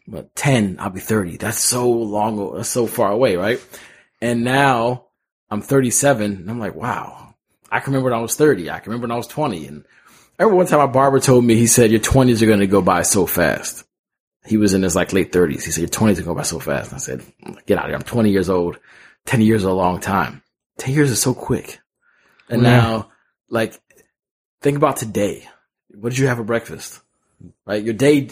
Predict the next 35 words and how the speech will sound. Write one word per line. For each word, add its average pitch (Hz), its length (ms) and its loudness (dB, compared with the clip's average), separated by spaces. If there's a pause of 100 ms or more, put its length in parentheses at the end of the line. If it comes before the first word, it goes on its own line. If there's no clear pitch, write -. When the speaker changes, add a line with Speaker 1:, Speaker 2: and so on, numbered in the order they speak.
(120)
Speaker 1:
just 127 180 -2
went 135 80 -2
like 110 180 -4
that, 104 280 -6
and 95 220 -10
tomorrow 123 420 0
will 123 80 0
be 113 400 -2 (260)
another 120 380 0
day. 98 380 -4 (1080)
I, 117 180 -2
it's, - 460 -4 (920)
you 135 100 0
know, 123 40 4
it, 107 200 -4
it's 117 160 -8
hard 151 460 2
to 135 240 0
understand 120 720 -4
what 117 200 -6
the 113 80 0
hadith 107 480 -2
means 113 320 2
in 107 80 -2
terms 107 300 -2
of, 87 220 -10
like, - 300 -12
why 98 460 2
the 107 140 -8
time 107 320 0
was, 107 160 -6
is 104 200 -6
it 113 120 -4
because, 113 640 0 (580)
um, 101 640 0